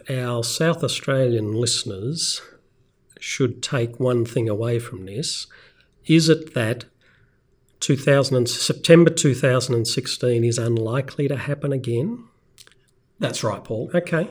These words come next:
Speaker 2: So a lot of steps have been taken, and the grid is far more robust than it was in September twenty sixteen. We've
Speaker 1: Okay.
Speaker 2: learned from that event, and we've taken, uh, important actions.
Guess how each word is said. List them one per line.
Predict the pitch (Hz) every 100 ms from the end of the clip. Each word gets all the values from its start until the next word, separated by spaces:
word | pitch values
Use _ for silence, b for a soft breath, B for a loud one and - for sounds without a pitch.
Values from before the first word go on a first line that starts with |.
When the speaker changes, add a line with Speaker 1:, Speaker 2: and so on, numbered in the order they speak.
| -
Speaker 2:
So | - 135
a |
lot | 131 147
of | 143
steps | - 143
have | -
been | 127 120
taken, | 135 135 175 175
and | 135
the | 127
grid | 151 127
is | 117
far | - 123 123
more | 120 110
robust | 101 98 90 - -
than | 101
it |
was | 101 95
in | 101 90
September | 117 - 98 95
twenty | - 92
sixteen. | - 90 - 98 90 90
We've | 117
Speaker 1:
Okay. | 104
Speaker 2:
learned | 135 139 135
from | 135 107
that | 104
event, | 98 101 98 107
and | 95
we've | 92
taken, | - 95 - 92 90 - -
uh, | - 98
important | 113 107 120 104 107 -
actions. | 95 - - - -